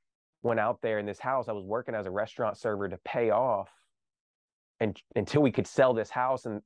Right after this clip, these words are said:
to give you a little con-, context, I bought this house and I thought, "You know what? It's only gonna take, like,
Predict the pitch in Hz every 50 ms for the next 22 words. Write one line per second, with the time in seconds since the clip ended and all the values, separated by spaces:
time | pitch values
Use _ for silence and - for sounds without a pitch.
0 | 92 - 123 107 135 131 127 113 110 98 - - - 135 143 160 165 - _ _
1 | _ - - - - 127 151 151 - 123 104 107 110 - 110 95 113 127 139 -
2 | 123 110 - - 107 101 95 95 98 - - _ _ _ _ _ _ _ _ _
3 | _ _ _ _ _ _ _ - 131 117 117 113 113 110 107 104 104 101 - -
4 | - 110 110 104 - 104 101 95 107 110 113 117 117 117 113 - - - 123 120
5 | 107 107 101 - - 101 87 76 -